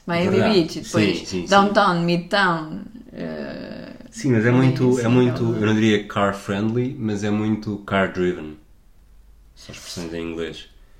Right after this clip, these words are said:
Speaker 2: Ou seja, as
Speaker 1: Pois,
Speaker 2: pessoas de Miami,
Speaker 1: eu, eu,
Speaker 2: eh,
Speaker 1: eu antes de ir lá, eu antes de fazer a minha pesquisa, achava isso,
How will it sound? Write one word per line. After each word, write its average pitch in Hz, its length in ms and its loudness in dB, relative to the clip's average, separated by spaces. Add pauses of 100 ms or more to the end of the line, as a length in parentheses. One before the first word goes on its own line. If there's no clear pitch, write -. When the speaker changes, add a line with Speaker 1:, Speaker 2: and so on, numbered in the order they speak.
(340)
Speaker 2:
Ou - 80 -18
seja, 190 240 -6
as 202 40 -2
Speaker 1:
Pois, 359 200 6
Speaker 2:
pessoas 247 200 4
de 240 60 4
Miami, 110 640 4
Speaker 1:
eu, 135 120 0
eu, 110 160 0
Speaker 2:
eh, 104 400 0
Speaker 1:
eu 214 180 0
antes 247 380 2
de 240 80 -6
ir 226 120 -6
lá, 220 360 -2
eu 165 140 -10
antes 170 180 -10
de - 60 -16
fazer 180 180 -8
a 190 40 -6
minha 190 140 -6
pesquisa, 214 520 -6
achava 196 440 -10
isso, 196 640 -8